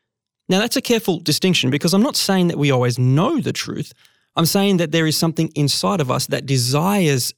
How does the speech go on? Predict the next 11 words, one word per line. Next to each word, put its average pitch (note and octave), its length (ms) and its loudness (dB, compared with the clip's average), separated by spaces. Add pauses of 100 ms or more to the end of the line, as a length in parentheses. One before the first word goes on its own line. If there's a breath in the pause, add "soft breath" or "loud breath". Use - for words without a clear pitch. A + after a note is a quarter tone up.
to C3 120 -2
know A#2+ 260 0
the A#2+ 140 -4
truth, B2 260 -4
and C3+ 220 -2
that E3 300 -4
impulse, - 880 -4 (440 soft breath)
that D#3+ 180 -2
desire D#3 580 0
to C#3+ 180 -2
know, D3 600 0